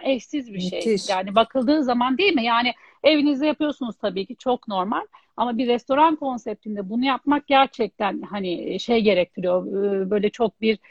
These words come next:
Speaker 1: efor gerektiriyor, bir altyapı gerektiriyor.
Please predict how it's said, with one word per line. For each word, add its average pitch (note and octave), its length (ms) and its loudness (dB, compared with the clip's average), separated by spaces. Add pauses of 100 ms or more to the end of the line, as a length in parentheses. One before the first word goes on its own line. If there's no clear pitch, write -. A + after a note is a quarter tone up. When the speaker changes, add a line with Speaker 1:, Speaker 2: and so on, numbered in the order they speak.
(220)
Speaker 1:
efor A3+ 380 2
gerektiriyor, G#3+ 760 4 (200)
bir G3+ 140 4
altyapı A3+ 400 0
gerektiriyor. G#3+ 840 0